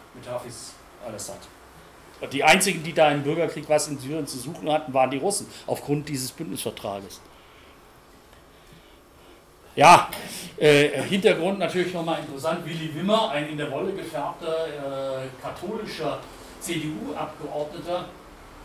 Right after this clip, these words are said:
hat er zweitausend, im Mai zweitausend, äh, seinen, äh, nach, ein Jahr nach dem, äh, Jugoslawienkrieg,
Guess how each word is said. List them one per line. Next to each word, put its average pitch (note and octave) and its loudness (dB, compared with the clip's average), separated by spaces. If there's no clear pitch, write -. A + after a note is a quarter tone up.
hat D#3+ -4
er D3 -2
zweitausend, D3 -4
im C#3+ -8
Mai C#3+ -4
zweitausend, D3+ -6
äh, D3 -6
seinen, C3+ -4
äh, B2+ -6
nach, C3+ -4
ein C#3+ -6
Jahr C3+ -2
nach C3 -6
dem, B2+ -10
äh, B2+ -8
Jugoslawienkrieg, C3+ -8